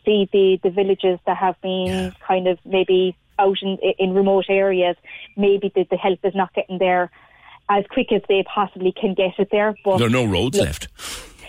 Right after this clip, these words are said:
Speaker 1: there's, that's the, that's the other side. Infrastructure has been severely impacted in this, you know, so I just hope that, that these people will get their stuff quickly and, and,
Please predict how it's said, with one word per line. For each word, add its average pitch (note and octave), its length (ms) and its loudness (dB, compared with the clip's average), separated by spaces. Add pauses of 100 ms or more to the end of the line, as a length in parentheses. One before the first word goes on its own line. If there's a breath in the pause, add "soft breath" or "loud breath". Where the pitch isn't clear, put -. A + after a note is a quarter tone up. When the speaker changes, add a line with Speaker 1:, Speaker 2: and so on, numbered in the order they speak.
(100)
Speaker 1:
there's, A3 160 2 (240)
that's G#3+ 200 -2 (100)
the, G3+ 180 4
that's G3 160 -2
the G#3+ 100 2
other F#3 120 -2
side. F#3 180 0
Infrastructure G3 640 -2
has F3+ 160 -2
been F#3 300 -2 (160)
severely F#3 580 2
impacted F3+ 460 -4
in F3+ 160 -2
this, F#3 140 0 (180)
you F#3 100 0
know, F3 160 0 (100)
so F3 280 2 (500 loud breath)
I G#3+ 120 2
just G3 160 -2
hope A3 260 2
that, G3 140 -2 (120)
that F#3+ 160 0 (500)
these G3+ 200 2
people G3+ 220 0
will F#3+ 120 2
get F#3+ 200 -4
their F#3 180 0
stuff F#3 180 -2 (120)
quickly F3+ 540 -2
and, F3 440 -2
and, F3 420 -2